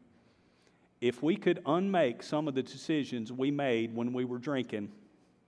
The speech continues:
our life would be a whole lot better? I'm not gonna ask you to raise your hands, but I'm sure there are people saying, <laughs> "Yeah,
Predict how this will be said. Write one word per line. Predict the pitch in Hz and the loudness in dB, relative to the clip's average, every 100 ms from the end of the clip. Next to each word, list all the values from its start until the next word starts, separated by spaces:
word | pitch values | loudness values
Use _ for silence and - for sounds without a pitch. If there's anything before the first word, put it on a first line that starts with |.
| _ _ _ _ _ _ - | _ _ _ _ _ _ 4
our | 143 | 6
life | 147 139 131 | 6 4 4
would | 120 | 0
be | 113 113 | 0 0
a | |
whole | - 120 123 127 | 0 0 2 2
lot | 117 123 113 | 2 0 -4
better? | 101 92 - - _ _ _ _ _ 117 | -6 -6 -12 -20 _ _ _ _ _ -4
I'm | 127 | 0
not | 127 | 2
gonna | 147 143 | 4 4
ask | 143 | 2
you | 143 | 0
to | 135 | 4
raise | 135 139 | 4 2
your | 160 | -2
hands, | 143 117 113 117 | -2 -2 -2 -2
but | 120 113 | 0 0
I'm | 117 | 0
sure | 113 - 135 135 147 139 - | -4 0 4 6 4 0 -2
there | 139 | 2
are | 135 | 4
people | 151 139 131 | 4 2 0
saying, | - 131 120 - | 2 2 0 -4
<laughs> | |
"Yeah, | 135 143 170 156 175 - 180 202 165 185 156 165 | -4 -2 0 2 0 -2 -4 -4 -2 -2 -2 -4